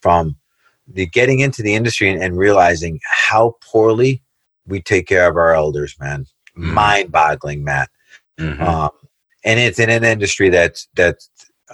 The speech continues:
Speaker 1: extremely lucrative, but it's almost like we forget about our elders. And I don't wanna get into all the nastiness in it, but we are, uh, we're stepping in with, with the intent. We're gonna disrupt this. We're gonna change it and create an
Speaker 2: Good.
Speaker 1: environment that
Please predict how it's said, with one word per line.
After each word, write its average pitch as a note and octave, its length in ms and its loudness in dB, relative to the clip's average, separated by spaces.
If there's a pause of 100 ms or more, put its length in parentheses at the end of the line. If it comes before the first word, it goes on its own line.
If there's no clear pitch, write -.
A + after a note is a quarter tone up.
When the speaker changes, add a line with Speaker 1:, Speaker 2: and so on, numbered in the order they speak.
(120)
Speaker 1:
extremely A#2 680 0
lucrative, B2 640 0 (420)
but G2 140 2
it's F#2 140 0
almost C#3 240 0
like A#2+ 140 2
we G2 100 -4
forget F#2+ 560 0
about D#2+ 520 2 (120)
our D#2+ 180 -2
elders. D2+ 640 -4
And D#2+ 440 -4 (100)
I F#2 100 0
don't G2 120 2
wanna E2+ 200 2
get D#2 140 -2
into E2 240 0
all D#2 120 6
the D#2 80 2
nastiness D#2+ 800 -2
in D2+ 80 -4
it, C#2+ 100 -4
but D#2 200 2 (500)
we G#2 260 2
are, G2 220 4
uh, F#2+ 80 4
we're F2+ 140 -4
stepping G2+ 380 -2
in F#2+ 120 -2
with, F2 260 -2
with E2 120 -8
the F2 80 -6
intent. E2+ 260 -2
We're F#2+ 100 0
gonna F#2 140 2
disrupt E2+ 480 2
this. C#2+ 300 -4
We're F2 60 -2
gonna F2 160 0
change F2 460 -2
it F2 140 0
and D2+ 100 -10
create F2 220 0
an E2+ 60 -2
Speaker 2:
Good. E2 80 0
Speaker 1:
environment D#2+ 560 0
that D#2 280 0